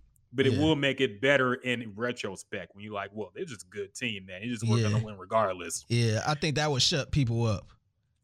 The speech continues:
Speaker 1: Uh,
Speaker 2: Because
Speaker 1: definitely.
Speaker 2: Yeah, that was shut. I think people was kinda shutting up already because they were still getting to the, uh, A L C S and shit.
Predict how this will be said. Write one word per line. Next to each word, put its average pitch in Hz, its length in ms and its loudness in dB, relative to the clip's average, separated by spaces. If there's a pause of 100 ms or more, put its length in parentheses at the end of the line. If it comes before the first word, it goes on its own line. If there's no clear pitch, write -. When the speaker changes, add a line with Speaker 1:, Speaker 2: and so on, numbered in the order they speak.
Speaker 1:
Uh, 160 100 10
Speaker 2:
Because 107 80 4
Speaker 1:
definitely. 165 600 8
Speaker 2:
Yeah, 113 100 2
that 123 140 2
was 127 120 2
shut. 139 120 2
I 165 140 0
think 208 240 0
people 190 280 2
was 151 200 2
kinda 170 460 0
shutting 160 300 2
up 160 140 0
already 147 560 2 (460)
because 135 300 2
they 151 120 2
were 143 100 0
still 165 320 2
getting 143 320 0
to 147 160 0
the, 127 220 0
uh, 127 300 0
A 147 220 2
L 151 160 2
C 143 260 4
S 151 240 2
and 117 100 0
shit. 120 300 0